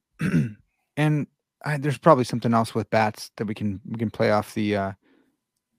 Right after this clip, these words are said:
uh, mental states having different causal roles. So even if you could, like, pair these together, which, I mean, you, you have a whole list, but if you did pair 'em together, it's like, even if you did know what it's like, you wouldn't know.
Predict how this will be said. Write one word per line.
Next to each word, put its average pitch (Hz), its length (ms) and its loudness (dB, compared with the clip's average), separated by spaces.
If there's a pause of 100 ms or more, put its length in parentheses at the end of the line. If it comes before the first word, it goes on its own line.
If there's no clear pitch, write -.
(320)
uh, 101 420 0
mental 117 280 0
states 107 260 -4
having 104 240 -2
different 104 300 -6
causal 101 340 -2
roles. 98 320 -6
So - 160 -2
even 131 240 0
if - 220 -4 (920)
you 165 100 4
could, 151 140 8
like, 151 180 6
pair 139 200 6
these 127 180 2
together, 117 380 4
which, 110 200 -4
I - 40 -4
mean, 151 160 4
you, 135 200 -2
you 135 140 4
have 139 120 8
a 117 40 2
whole 123 160 4
list, 127 240 2
but 117 80 0
if 117 100 -2
you 135 60 0
did 143 160 4
pair 131 120 2
'em 120 100 4
together, 117 260 2
it's 98 120 -4
like, 104 120 -8
even 131 160 0
if 117 100 -2
you 107 60 -6
did 127 160 2
know 117 120 2
what 104 100 0
it's - 160 -10
like, 113 320 0 (640)
you 135 100 -2
wouldn't 127 280 2
know. 117 540 2